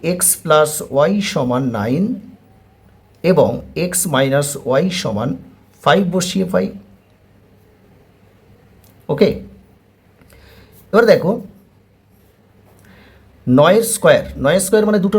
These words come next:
নয় গুণ, তাহলে দুটো নয় গুণ করলে ন নয় একাশি প্লাস পাঁচের স্কয়ার মানে কি দুটো পাঁচ গুণ করতে হবে, তাহলে পাঁচ পাঁচ পঁচিশ। এখানেও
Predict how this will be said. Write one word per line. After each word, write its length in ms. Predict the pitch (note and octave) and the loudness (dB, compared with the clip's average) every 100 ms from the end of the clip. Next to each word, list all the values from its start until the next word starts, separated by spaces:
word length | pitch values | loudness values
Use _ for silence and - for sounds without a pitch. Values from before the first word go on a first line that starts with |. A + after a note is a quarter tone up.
| G#3 | 2
নয় 120 | G3+ | 2
গুণ, 120 | F#3 G3+ G3+ | 2 0 -2
তাহলে 160 | - D3+ D#3+ | -4 -2 -2
দুটো 120 | F3+ | 2
নয় 120 | F#3 F3 | 4 4
গুণ 100 | D#3+ F3 | 0 -2
করলে 160 | F3 D3+ | -2 0
ন 20 | A#2+ B2+ | 0 0
নয় 160 | E3 B3 - _ _ _ - | -2 -4 -10 _ _ _ -2
একাশি 400 | F3+ F#3+ - F#3+ G3 - - | 2 2 0 -6 -8 -14 -6
প্লাস 240 | D3 G2+ - - | 0 0 -2 -4
পাঁচের 240 | C#3+ D3 F#3 | -2 -2 -2
স্কয়ার 180 | - F#3+ F#3+ | 2 4 4
মানে 100 | F#3 | 0
কি 40 | F#3 | -2
দুটো 120 | F3+ F#3 | -2 0
পাঁচ 120 | F#3 F3 | 0 2
গুণ 100 | F#3 F#3 | 0 0
করতে 160 | F#3 F#3 | -2 -2
হবে, 120 | F3+ G3+ - - - | -2 -2 -8 -14 -4
তাহলে 160 | A#2+ B2 | -2 -2
পাঁচ 140 | C3 B2+ - | -4 -4 0
পাঁচ 160 | F#3+ G3 - - - - | 0 -2 -12 -20 -20 -6
পঁচিশ। 300 | C#3+ - - - - _ - | -4 -4 -8 -12 -16 _ -6
এখানেও 220 | D3 F#3 | 2 4